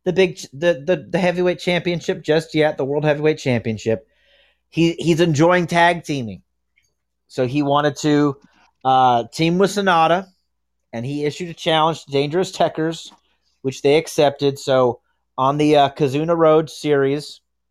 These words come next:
w-, you know, this month, the continuing throughout this month, it's just, they just kind of, all the shows are Kizuna Road. Um, Sanada and Naito will challenge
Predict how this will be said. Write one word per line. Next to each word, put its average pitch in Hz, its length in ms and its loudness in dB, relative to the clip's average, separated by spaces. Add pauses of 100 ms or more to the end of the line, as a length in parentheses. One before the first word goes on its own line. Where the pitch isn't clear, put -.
(680)
w-, 131 200 -18
you 151 120 -8
know, 131 100 0
this 139 240 0
month, 131 320 -2 (100)
the 127 100 -4
continuing 143 520 0
throughout 135 320 2
this 143 200 -4
month, 123 260 -4
it's 107 160 -14
just, - 240 -10 (140)
they 120 220 -2
just 117 160 -10
kind 117 160 -2
of, 113 60 -6
all 120 220 2
the 127 100 -2
shows 120 280 -2
are 117 40 -6
Kizuna 117 380 -2
Road. 95 320 -6 (640)
Um, 113 540 0 (1200)
Sanada 151 560 2
and 143 440 -2
Naito 143 440 0
will 135 140 -6
challenge 135 720 -6